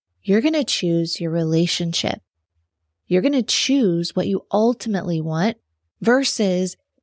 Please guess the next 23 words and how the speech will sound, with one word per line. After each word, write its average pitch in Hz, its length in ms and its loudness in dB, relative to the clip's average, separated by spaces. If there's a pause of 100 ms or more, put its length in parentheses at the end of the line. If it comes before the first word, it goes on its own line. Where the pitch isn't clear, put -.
(160)
giving 220 400 2
in 190 460 0 (320)
to - 100 -6
the 165 160 2
reassurance 175 880 0
temptation. 160 920 -6 (200)
It 226 160 2
may 226 200 4
take 254 280 -4
trial 214 340 0
and 196 140 2
error, 202 480 -2 (580)
and 208 160 4
it - 160 2
takes - 480 -2
making 202 560 0
different 196 440 -4
choices 175 560 -2
than 170 200 0
you 170 160 0
did 165 300 0
last 165 280 -2
time. 220 420 0